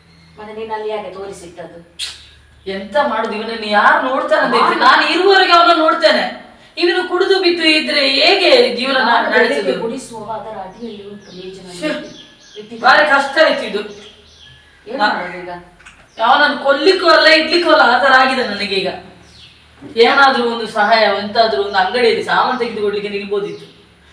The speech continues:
Speaker 2: ಇಲ್ಲಾಂದ್ರೆ ಯಾವ್ದಾದ್ರು ಕೋ-, ಚಿಕನ್ ಅಂಗಡಿಯಲ್ಲಿಯಾ, ಮಾಂಸದ ಅಂಗಡಿಯಲ್ಲಿಯಾ ನಿಲ್ಬೋದು ಹೆಲ್ಪರ್ ಆಗಿ. ಇಲ್ಲ, ಪೆಟ್ರೋಲ್ ಪಂಪ್ ಅಲ್ಲಿ ನಿಲ್ಬೋದಲ್ಲ.
Speaker 1: ಅವನ್ ಕೇಳುದಿಲ್ಲಲ್ಲ, ಎಂತ ಮಾಡ್ತಿ?
Speaker 2: ಪೆಟ್ರೋಲ್ ಪಂಪ್ ಅಲ್ಲಿ ನಿಂತ್ರೆ ಒಂದು ಆರು ಏಳು ಸಾವಿರ ಸಿಗುದಿಲ್ವಾ ಖರ್ಚಿಗೆ? ಇಲ್ಲ, ಯಾವ್ದಾದ್ರು ಬೇಕರಿಯಲ್ಲಿಯಾ, ಇಲ್ಲಾಂದ್ರೆ ಹೋಟ್ಲಲ್ಲಿಯಾ?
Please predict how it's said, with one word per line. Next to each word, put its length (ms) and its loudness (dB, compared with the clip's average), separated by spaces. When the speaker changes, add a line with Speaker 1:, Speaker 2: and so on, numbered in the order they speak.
Speaker 2:
ಇಲ್ಲಾಂದ್ರೆ 420 4
ಯಾವ್ದಾದ್ರು 380 6
ಕೋ-, 500 -2
ಚಿಕನ್ 300 4
ಅಂಗಡಿಯಲ್ಲಿಯಾ, 680 2
ಮಾಂಸದ 320 4
ಅಂಗಡಿಯಲ್ಲಿಯಾ 580 2
ನಿಲ್ಬೋದು 360 -2
ಹೆಲ್ಪರ್ 340 2
ಆಗಿ. 460 -2
ಇಲ್ಲ, 160 -4
ಪೆಟ್ರೋಲ್ 500 4
ಪಂಪ್ 200 6
ಅಲ್ಲಿ 160 2
ನಿಲ್ಬೋದಲ್ಲ. 540 0
Speaker 1:
ಅವನ್ 280 -10
ಕೇಳುದಿಲ್ಲಲ್ಲ, 560 -6
ಎಂತ 160 -14
ಮಾಡ್ತಿ? 340 -10
Speaker 2:
ಪೆಟ್ರೋಲ್ 460 2
ಪಂಪ್ 220 6
ಅಲ್ಲಿ 200 0
ನಿಂತ್ರೆ 240 -2
ಒಂದು 120 2
ಆರು 240 6
ಏಳು 120 0
ಸಾವಿರ 220 -2
ಸಿಗುದಿಲ್ವಾ 340 -6
ಖರ್ಚಿಗೆ? 760 -2
ಇಲ್ಲ, 100 -6
ಯಾವ್ದಾದ್ರು 460 4
ಬೇಕರಿಯಲ್ಲಿಯಾ, 1040 2
ಇಲ್ಲಾಂದ್ರೆ 360 2
ಹೋಟ್ಲಲ್ಲಿಯಾ? 840 -2